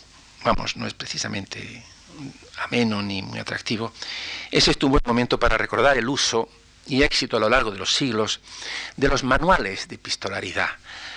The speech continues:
letterbooks, Briefsteller, formularios,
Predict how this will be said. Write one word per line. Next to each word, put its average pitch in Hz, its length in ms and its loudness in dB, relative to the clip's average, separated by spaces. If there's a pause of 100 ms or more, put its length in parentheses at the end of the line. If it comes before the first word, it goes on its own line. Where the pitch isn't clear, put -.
(280)
letterbooks, 123 880 0 (120)
Briefsteller, 123 880 2 (340)
formularios, 113 960 2